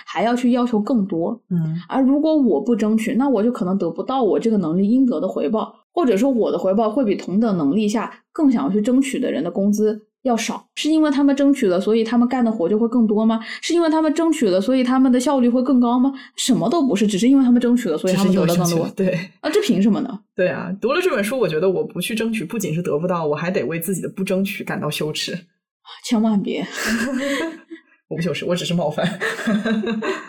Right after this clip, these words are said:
Speaker 2: 嗯。
Speaker 1: 还有我前面举了一个其他的例子，那如果男性在普遍的关系中更加占主导地位，女性是不是也要同样的去争取关系中的主导地位？
Speaker 2: 嗯。
Speaker 1: 我们前一两期节目关于权力的也聊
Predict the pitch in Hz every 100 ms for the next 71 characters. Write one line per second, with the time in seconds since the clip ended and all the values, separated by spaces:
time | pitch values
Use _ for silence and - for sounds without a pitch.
0 | 202 - - 175 165 175 - - - 240
1 | 262 202 196 220 196 156 175 190 185 180
2 | 180 - - _ _ _ - 311 254 311
3 | 214 156 180 254 233 214 180 - 196 220
4 | 208 202 196 202 214 262 226 220 233 254
5 | 208 208 190 208 185 185 175 - - -
6 | 180 262 262 320 247 233 170 151 - 165
7 | 240 220 220 214 247 262 208 - 196 202
8 | 208 202 202 190 151 - 117 87 - -
9 | 170 165 175 175 - 247 254 277 370 320
10 | 226 233 220 240 262 262 262 262 175 226
11 | 208 170 139